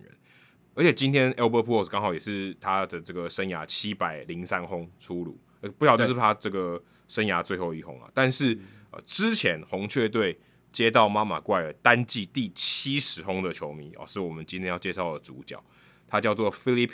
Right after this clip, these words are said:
Ozerski。那这个 Ozerski 先生呢，因为刚刚 Lasagna 他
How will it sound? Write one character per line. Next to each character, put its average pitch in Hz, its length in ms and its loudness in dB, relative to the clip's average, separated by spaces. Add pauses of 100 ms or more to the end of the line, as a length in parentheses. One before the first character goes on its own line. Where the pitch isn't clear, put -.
(100)
Ozerski。 98 640 0 (460)
那 90 520 -2
这 143 140 -4
个 131 80 2
Ozerski 117 640 4
先 110 220 0
生 104 220 0
呢， 101 160 -2
因 139 180 2
为 123 260 6 (240)
刚 110 140 0
刚 110 100 4
Lasagna 101 640 0
他 92 320 -2